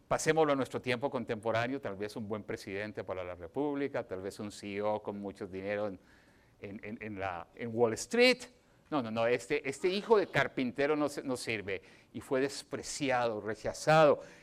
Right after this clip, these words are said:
En otras versiones dice, "No le tuvimos por nada". Y en la misma manera en que le rechazó el pueblo en el pasado, también hoy el mundo le rechaza y le desprecia.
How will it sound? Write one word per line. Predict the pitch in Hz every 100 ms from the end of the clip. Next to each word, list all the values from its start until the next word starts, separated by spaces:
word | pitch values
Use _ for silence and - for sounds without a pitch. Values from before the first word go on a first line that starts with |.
| -
En | 123
otras | 131 139
versiones | 131 151 143
dice, | 147 151 160
"No | 156
le | 165
tuvimos | 170 143 135 160 156
por | - - 135 113
nada". | 123 151 156 135 - - - - -
Y | 110
en | 110
la | 110
misma | 147 151 165
manera | 156 139 147
en | 151
que | 143
le | 123
rechazó | 113 117 123 123
el | 120
pueblo | - 131 131
en |
el | 127
pasado, | 113 120 - 117 113 117 113 - _ _ _ _
también | - 98 90 110 113 120 -
hoy | 113 110
el | 113
mundo | 113 117 110 110
le | 104
rechaza | 95 - 98 98 - 98 - _
y | -
le | 107
desprecia. | 98 - - 107 104 - 95